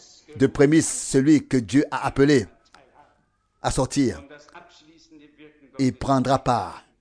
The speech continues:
et sera témoin de l'action finale de Dieu. Encore un passage ici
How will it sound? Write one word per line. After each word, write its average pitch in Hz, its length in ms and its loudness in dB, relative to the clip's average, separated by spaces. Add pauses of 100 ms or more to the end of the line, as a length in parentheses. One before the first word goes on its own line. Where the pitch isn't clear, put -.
(260)
et 135 100 -2
sera 131 200 -2
témoin 120 380 0
de 104 180 -6
l'action 120 480 -2
finale 120 320 -2
de 113 80 -4
Dieu. 104 320 -6
Encore 123 400 -6
un 127 80 -8
passage 117 340 -6
ici 135 280 -8